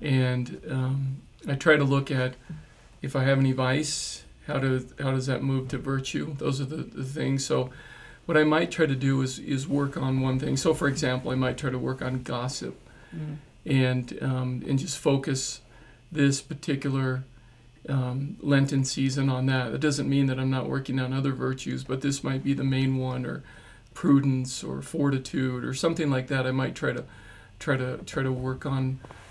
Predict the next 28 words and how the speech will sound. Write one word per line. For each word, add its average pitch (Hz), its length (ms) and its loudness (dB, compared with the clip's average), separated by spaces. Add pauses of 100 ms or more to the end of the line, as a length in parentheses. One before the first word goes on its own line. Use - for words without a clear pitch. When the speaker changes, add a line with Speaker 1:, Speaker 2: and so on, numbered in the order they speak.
(120)
Speaker 1:
on 135 200 4
that. 131 280 2 (600)
And 131 480 2
so 131 460 -2 (140)
I'll 139 160 -2
look 165 220 2
at 135 160 2
it - 140 -2 (400)
on 147 100 -6
the 135 140 0
outside. 139 640 -2 (840)
And 135 240 0
even 233 200 0
sometimes 196 540 2
people 147 180 -2
who 143 60 0
are 135 40 -4
close 143 300 0
to - 80 -6
me, 131 100 -2
I'll, 135 280 -4
I'll 139 180 0
ask 135 260 0
them, 135 200 -2
"What, 139 140 -2 (120)
what 165 200 -4
sort 185 260 -2
of, 131 220 -4